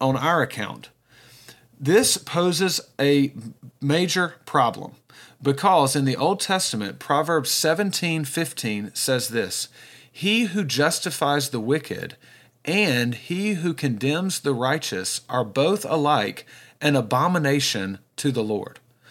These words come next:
So this verse has two different phrases, both of which are an abomination to the Lord. That's a harsh word,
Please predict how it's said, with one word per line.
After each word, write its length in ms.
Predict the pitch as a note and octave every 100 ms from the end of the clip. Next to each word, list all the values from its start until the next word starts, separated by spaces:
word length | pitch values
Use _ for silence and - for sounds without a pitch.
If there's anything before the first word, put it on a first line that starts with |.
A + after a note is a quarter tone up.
| - - - -
So 180 | F#3+ D#3+
this 220 | F3+ -
verse 240 | G#3 G3+
has 240 | F3+ C#3 -
two 200 | G#3 G#3+
different 380 | G3+ G3+ F3
phrases, 560 | - D3+ D3+ G#2+ G#2+ G#2
both 380 | G#2+ C#3+ G#3+ A3
of 120 | E3+
which 380 | B2 A#2 A2+ -
are 240 | B2+ C3 F#2
an 120 | A#2+
abomination 1160 | G#2+ F#2+ C3+ F#3+ G#3 F3+ F3 - A#2+ G#2+ G#2+ -
to 120 | - D3
the 120 | A#2+
Lord. 340 | A#2 G#2+ - -
That's 240 | B2+ C3+
a 80 | C#3+
harsh 480 | - E3 E3+ F3+ -
word, 340 | B2+ D3 G#2